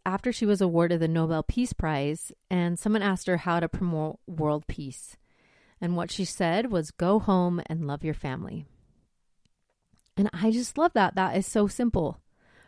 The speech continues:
right? Because it feels so overwhelming. There's so many things, like, how can we help our governments and how can we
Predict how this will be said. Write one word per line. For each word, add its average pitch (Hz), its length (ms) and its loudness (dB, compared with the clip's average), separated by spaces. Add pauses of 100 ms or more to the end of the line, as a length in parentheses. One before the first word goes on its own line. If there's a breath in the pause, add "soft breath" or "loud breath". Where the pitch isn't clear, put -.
(120)
right? 214 260 2
Because 214 280 4
it - 120 0
feels 208 200 2
so 208 260 6
overwhelming. 180 600 4
There's 147 180 -4
so 190 140 2
many 196 180 4
things, 170 340 0
like, 151 180 -2
how 208 180 2
can 226 180 4
we 208 120 6
help 196 300 2 (420 loud breath)
our 196 100 4
governments 196 600 4
and 160 160 0
how 202 180 2
can 240 200 2
we 226 300 4